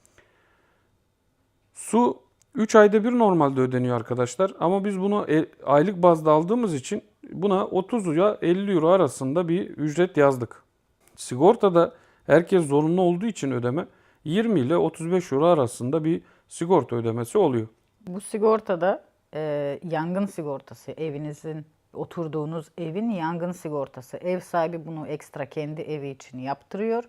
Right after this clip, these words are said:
Speaker 2: Fakat siz de ekstradan kendi eşyalarınız için bu yangın sigortasını yaptırmak zorundasınız. Aa, çocuklu, e, kişiler için de önerilen diğer kişilerin malına,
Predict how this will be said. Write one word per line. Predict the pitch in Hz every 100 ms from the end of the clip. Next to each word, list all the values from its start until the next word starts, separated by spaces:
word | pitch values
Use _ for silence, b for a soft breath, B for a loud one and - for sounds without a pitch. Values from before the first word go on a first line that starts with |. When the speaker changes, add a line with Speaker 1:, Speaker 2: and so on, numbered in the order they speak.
| b b b b
Speaker 2:
Fakat | 196 190 247 - b b b b
siz | - 240 220
de | 247
ekstradan | 220 214 - 233 208 180 233 - b b b _
kendi | - 190 196
eşyalarınız | 240 208 - - 175 175 175 185 220
için | 196 - 254
bu | 208
yangın | 196 190 214
sigortasını | 196 190 180 175 156 - 226
yaptırmak | 190 - 180 190 175
zorundasınız. | 151 160 165 165 156 131 123 - _ b b b
Aa, | 160 156
çocuklu, | - 180 175 - 220 240 240 - _ _ _ _
e, | 170 165 156 151 143
kişiler | - 170 214 214 247
için | 233 - 175
de | 151 151
önerilen | 170 175 170 165 208 339 - b b b b b _ 160
diğer | 214 247 202
kişilerin | - 185 190 190 185
malına, | 196 180 175 180 180 180